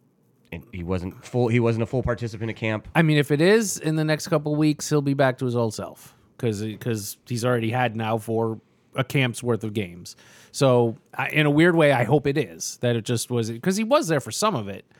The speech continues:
Speaker 2: And then when the, when they started having the contract talks is when he sat out. So he only, he only sat out, like, half, like, the second half.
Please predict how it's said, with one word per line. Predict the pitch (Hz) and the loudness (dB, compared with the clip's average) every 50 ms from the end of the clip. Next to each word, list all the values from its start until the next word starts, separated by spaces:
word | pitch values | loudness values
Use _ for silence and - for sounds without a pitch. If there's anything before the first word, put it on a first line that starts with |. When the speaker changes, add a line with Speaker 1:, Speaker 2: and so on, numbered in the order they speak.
| _ _ _ _ - _ _ | _ _ _ _ -20 _ _
Speaker 2:
And | - 123 135 | -2 0 2
then | 143 143 | 2 2
when | 143 143 139 | 2 2 2
the, | 135 131 | 0 -2
when | 123 123 131 139 | -2 0 0 2
they | 135 127 | 2 2
started | - - - 139 143 143 139 | 0 2 4 4 4 4 4
having | 127 135 131 123 123 120 | 2 2 2 2 2 -2
the | 117 | -2
contract | 110 - 127 120 117 - 131 117 107 - - | -2 0 0 0 0 0 0 0 0 0 0
talks | - 113 107 104 101 - - - - - - _ _ _ _ - | 0 2 2 2 0 -2 -6 -10 -12 -12 -16 _ _ _ _ -8
is | - 110 107 | -6 -4 -2
when | 120 113 | -2 -2
he | 110 107 | 0 0
sat | - - 120 113 107 | 0 0 2 2 2
out. | 107 104 | 0 -2
So | - 151 | -2 -2
he | 160 | -2
only, | 185 196 143 135 | -2 -2 -2 0
he | 156 190 | 0 0
only | 202 202 151 | 0 0 -2
sat | 127 - - 135 127 117 | -2 -2 -2 -2 0 2
out, | 127 147 143 127 113 - _ _ - _ _ _ _ _ - | 2 2 2 2 0 -4 _ _ -20 _ _ _ _ _ -6
like, | 113 113 101 95 | -4 -4 -4 -4
half, | 85 87 123 139 143 143 120 - | -6 -4 -2 -2 0 -2 -4 -4
like, | 117 117 - 98 - | -4 -4 -4 -4 -6
the | 110 | -8
second | - - 131 113 - 101 98 | -4 -4 -4 -4 -6 -8 -6
half. | - 127 131 104 95 - - - - - | -2 -2 -2 -2 -4 -6 -14 -18 -20 -20